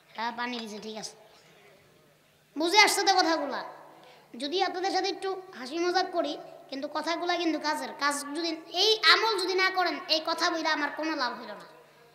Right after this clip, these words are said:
আমিও কামিয়াব না, যদি আপনারা আমল না করেন। বুঝে আসছে তো ইনশাআল্লাহ? সুদ ছাড়তে পারবো?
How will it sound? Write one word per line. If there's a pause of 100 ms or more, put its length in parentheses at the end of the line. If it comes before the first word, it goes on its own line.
(560)
আমিও
কামিয়াব
না, (240)
যদি
আপনারা
আমল
না (160)
করেন। (760)
বুঝে
আসছে
তো
ইনশাআল্লাহ? (760)
সুদ
ছাড়তে
পারবো?